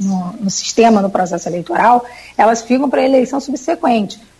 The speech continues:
como foi o caso da reforma de dois mil e dezessete, que acabou com a, com a coligação partidária, mas não aplicou em dois mil e dezoito, deixou pra aplicar em dois mil e vinte, até pra que houvesse esse período de transição. Então, você imagina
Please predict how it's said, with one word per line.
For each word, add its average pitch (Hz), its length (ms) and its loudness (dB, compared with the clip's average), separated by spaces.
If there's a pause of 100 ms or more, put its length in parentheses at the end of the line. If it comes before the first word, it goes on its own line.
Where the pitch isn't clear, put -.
como 220 160 0
foi 240 180 2
o 254 60 -2
caso 240 400 2
da 254 100 2
reforma 254 320 0
de 254 80 2
dois 269 100 4
mil 254 100 4
e - 20 4
dezessete, 262 580 2
que - 60 -6
acabou 214 500 2
com 240 160 2
a, 214 240 0 (340)
com 220 80 2
a 196 680 0 (200)
coligação 202 540 0
partidária, 208 720 2 (200)
mas 240 240 4
não 269 220 6
aplicou 339 340 -2
em 254 60 -4
dois 233 160 -2
mil 202 160 -6
e - 20 -10
dezoito, 185 380 -6 (240)
deixou 214 240 -2
pra 247 120 0
aplicar 254 340 -4
em 277 40 0
dois 262 160 2
mil 302 140 0
e 330 60 2
vinte, 277 440 2 (200)
até 190 220 0
pra 247 140 -2
que - 180 -2
houvesse 302 460 4
esse - 100 -8
período 220 320 4
de 208 80 -4
transição. 190 560 -4
Então, 226 140 2
você 294 120 2
imagina 302 680 6